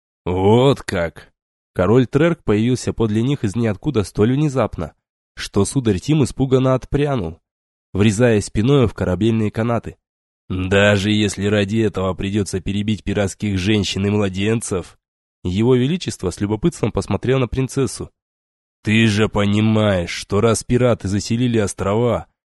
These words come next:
то перевезли на них свои семьи". "После нашей победы кровопролития не потребуется".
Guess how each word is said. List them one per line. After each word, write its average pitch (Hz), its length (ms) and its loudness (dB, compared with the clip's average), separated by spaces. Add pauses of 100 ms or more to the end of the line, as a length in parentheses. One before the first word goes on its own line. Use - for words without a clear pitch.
(200)
то 101 140 4
перевезли 107 580 2
на 131 80 4
них 107 220 2
свои 98 280 -2
семьи". 110 600 -2 (800)
"После 185 320 0
нашей 190 340 0
победы 165 400 -2
кровопролития 170 680 0
не 170 120 0
потребуется". 156 760 -4